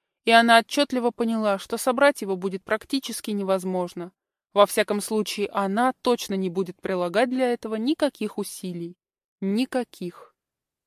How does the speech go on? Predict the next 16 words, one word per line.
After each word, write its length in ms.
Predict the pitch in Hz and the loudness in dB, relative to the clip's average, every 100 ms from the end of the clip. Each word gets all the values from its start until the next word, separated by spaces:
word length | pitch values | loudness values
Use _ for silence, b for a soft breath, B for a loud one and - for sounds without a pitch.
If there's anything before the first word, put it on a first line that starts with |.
| _ _ - | _ _ 2
Обедать 400 | 240 233 330 311 | 4 6 6 6
не 80 | 269 | 2
хотелось, 720 | - 240 - 233 208 180 - | 0 -6 -4 -4 -2 -4 -4
но 160 | 208 214 | 4 4
она 180 | 233 240 | 6 2
заставила 580 | 220 - 247 262 247 | 2 4 4 6 2
себя 320 | 226 214 190 196 | 0 -2 -2 0
перекусить. 760 | 208 208 202 - 185 175 - _ _ _ - | 0 -2 -4 -6 -10 -12 -18 _ _ _ -6
Подготовила 600 | 208 208 214 208 208 202 | 0 0 2 0 0 0
начинку 560 | 196 190 226 233 226 | -2 -4 -4 -4 -4
для 180 | 202 208 | 0 0
выпечки, 520 | 196 208 190 - - | 2 -4 -6 -12 -10
замесила 520 | 190 214 233 277 240 196 | -4 -2 -2 -2 -2 -4
тесто, 480 | - 208 208 - | -2 -2 -2 -8
включила 500 | - 220 233 - 320 | -10 -6 -4 0 0
телевизор. 720 | 269 214 196 180 180 175 175 | -2 -6 -6 -6 -6 -6 -10